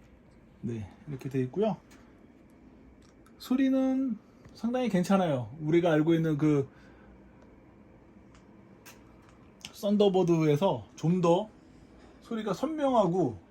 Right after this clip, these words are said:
좀 더 힘이 있습니다, 바텀 자체가. 그리고 상태는 이제 이게 이천이십이 년 오월 달에 그, 여기 보시면, 스펙 시트 보시면 이천이십이 년 오월 십팔 일.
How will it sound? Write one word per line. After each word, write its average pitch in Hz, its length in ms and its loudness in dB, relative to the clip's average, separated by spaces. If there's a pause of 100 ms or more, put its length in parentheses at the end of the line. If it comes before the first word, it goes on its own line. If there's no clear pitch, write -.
좀 160 120 -4
더 156 60 0
힘이 285 260 -4
있습니다, 143 540 -4
바텀 151 260 -6
자체가. 127 460 -6 (1080)
그리고 143 360 -4
상태는 226 520 0
이제 202 100 2
이게 175 240 0 (2750)
이천이십이 185 460 0
년 190 320 2
오월 185 340 2
달에 185 460 2 (1300)
그, 139 520 2 (640)
여기 151 160 -6
보시면, 151 480 -2
스펙 196 240 -12
시트 - 260 -8
보시면 165 480 0 (920)
이천이십이 165 760 2
년 196 300 2
오월 160 340 2
십팔 185 300 -2
일. 117 300 -4